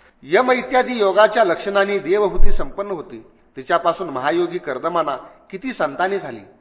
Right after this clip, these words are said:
तो सर्व प्रसंग आपण मला सांगावा. मला तो ऐकण्याची खूप इच्छा आहे. तसेच भगवान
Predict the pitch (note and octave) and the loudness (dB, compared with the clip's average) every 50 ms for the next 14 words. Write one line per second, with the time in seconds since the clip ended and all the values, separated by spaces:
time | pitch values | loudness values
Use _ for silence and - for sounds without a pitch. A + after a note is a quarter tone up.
0 | _ _ _ _ _ _ G3+ A#3 - - G#3+ B3 C4+ C4+ C4+ A#3+ G#3 - A#3 A3+ | _ _ _ _ _ _ -6 -6 -4 -4 -2 0 0 0 0 -2 -6 -6 -8 -4
1 | A3+ G#3+ G3 A3+ G#3+ G#3 F3+ D3 D3 F3 F3+ - F#3 E3 D#3 D3+ C3+ A#2 G#2+ G#2+ | -2 0 0 0 -2 -4 -4 -4 -4 -4 -6 -8 -8 -8 -8 -6 -6 -6 -8 -10
2 | - - - _ _ _ - D3 E3 F#3 F#3+ G#3 F#3+ D3 C3 - - D#3 D#3+ D#3+ | -12 -18 -20 _ _ _ -4 -2 0 0 0 0 -2 -2 -2 -4 -6 -8 -10 -10
3 | - C3 - - - A#3+ - - C#3+ C3 A#2 - - D#3+ B2+ A2 A2 F2 - _ | -10 -14 -16 -16 -16 -14 -12 -12 -12 -12 -14 -12 -12 -12 -12 -14 -16 -20 -20 _
4 | _ _ _ _ _ _ _ _ - D#3 - A3+ A#3 G3+ E3 C#3 B2+ C3+ F3+ E3+ | _ _ _ _ _ _ _ _ -18 -14 -10 -8 -8 -8 -8 -8 -4 -2 0 0
5 | D3 | 0